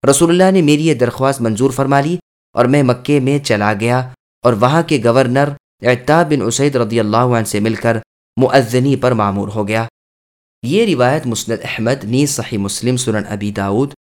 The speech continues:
سنن نسائی اور ابن ماجہ وغیرہ میں ہے۔ ابو محذورہ رضی اللہ عنہ کا نام سمورہ بن معیر ابن لوذان تھا۔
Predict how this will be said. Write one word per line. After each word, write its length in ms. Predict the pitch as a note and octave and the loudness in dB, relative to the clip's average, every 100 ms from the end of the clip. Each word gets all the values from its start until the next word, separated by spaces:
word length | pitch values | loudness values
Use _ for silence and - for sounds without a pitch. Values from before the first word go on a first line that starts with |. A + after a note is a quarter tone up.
| _ _ - | _ _ 0
سنن 320 | G3+ G#3 D#3+ | 2 4 2
نسائی 420 | B2 A#2+ A#2+ D3 | 0 0 0 0
اور 180 | D3 A#2 | -2 -2
ابن 340 | G#2+ G2+ G#2 | -4 -4 -4
ماجہ 260 | G2 F#2+ A#2 G#2+ | -4 -4 -4 -6
وغیرہ 340 | - G2 G2+ | -8 -10 -8
میں 120 | G2+ | -6
ہے۔ 160 | A2 G#2+ _ _ _ _ _ _ _ _ | -6 -8 _ _ _ _ _ _ _ _
ابو 200 | - D#3 | 4 6
محذورہ 440 | E3 D#3+ F#3 G#3+ G#3 | 6 4 2 4 2
رضی 180 | D#3+ E3 | 2 2
اللہ 160 | D3+ | 4
عنہ 160 | E3 F3 | 2 2
کا 140 | D3+ | 2
نام 280 | A#2 A#2 C#3+ | 2 2 0
سمورہ 460 | C#3 A#2 B2 D3 D3+ | 0 2 2 2 0
بن 140 | C3 C#3 | 0 0
معیر 580 | A#2+ A2 A2 A#2+ D3 D3+ | 0 0 0 0 -2 -2
ابن 340 | A2+ A2 B2+ | -4 -2 -2
لوذان 460 | G#2+ G#2 A#2 A2 F#2+ | 0 0 -2 -2 -4
تھا۔ 260 | A#2+ G2+ | -6 -8